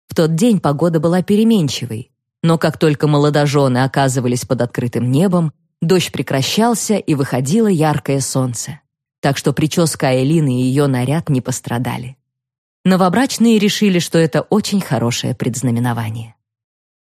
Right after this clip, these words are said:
После свадебного путешествия супруги отправились на родину Кунсянси, в провинцию Шаньси, где начали жить самостоятельно.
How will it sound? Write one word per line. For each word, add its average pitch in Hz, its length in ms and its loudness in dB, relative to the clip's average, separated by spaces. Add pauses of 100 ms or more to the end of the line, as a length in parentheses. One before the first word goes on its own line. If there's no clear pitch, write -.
(340)
После 196 260 2
свадебного 151 600 2
путешествия 214 800 0
супруги 160 520 0
отправились 175 640 0
на 127 160 0
родину 143 340 2
Кунсянси, 147 800 -2 (220)
в - 100 -20
провинцию 131 560 0
Шаньси, 131 560 -2 (380)
где 156 240 2
начали 190 400 2
жить 131 220 -2
самостоятельно. 117 840 -6